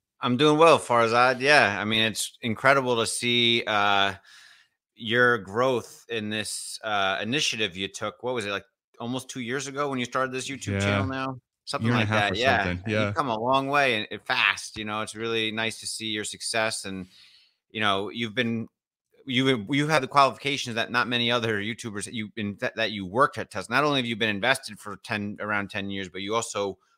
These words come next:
Speaker 1: worked at Tesla. So you're very familiar with the culture, and you live close to the headquarters, and you have this YouTube, and you just have a, it's really incredible to see the, the, the growth you've had. And, and, uh, I applaud you. I think the more people we have like you out there, the more,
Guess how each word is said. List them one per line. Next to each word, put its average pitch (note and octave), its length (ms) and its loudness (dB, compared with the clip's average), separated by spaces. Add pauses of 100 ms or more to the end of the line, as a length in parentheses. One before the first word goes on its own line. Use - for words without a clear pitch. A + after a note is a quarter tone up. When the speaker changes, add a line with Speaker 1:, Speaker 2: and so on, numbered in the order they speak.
(140)
Speaker 1:
worked G#2+ 420 -2
at E2 180 -6
Tesla. F2 360 -10
So - 120 -14
you're F#2+ 160 -4
very G2+ 220 0
familiar F#2+ 360 -6
with F2+ 100 -10
the - 80 -20
culture, F2+ 520 -8
and E2+ 120 -8
you E2 80 -8
live F#2+ 280 -6
close G2+ 320 -4
to E2+ 80 -12
the D#2+ 60 -18
headquarters, E2+ 540 -6
and D#2 120 -20
you D#2 80 -20
have E2+ 140 -14
this - 140 -16
YouTube, - 300 -14
and G2 80 -8
you A#2 60 -8
just C3 140 -6
have B2+ 120 2
a, A2 80 -4 (460)
it's G#2 100 -10
really D#3+ 200 6
incredible A#2 400 2
to G2 40 -2
see A2 140 -6
the, G2+ 300 0
the, F#2 280 -2
the F#2 100 -4
growth F#2+ 400 -4
you've F2 160 -16
had. E2 260 -8
And, E2 200 -8
and, E2+ 180 -10
uh, E2+ 260 -6 (180)
I F2+ 80 -4
applaud F#2 480 -2
you. E2 160 -4
I D#2+ 60 -2
think - 340 -8 (340)
the A#2 80 2
more D3 540 10 (500)
people C#3+ 280 -4
we C3 100 2
have B2+ 240 4
like A#2 220 2
you B2 320 2
out A#2+ 220 4
there, B2+ 220 2
the A2 80 -2
more, A#2+ 400 0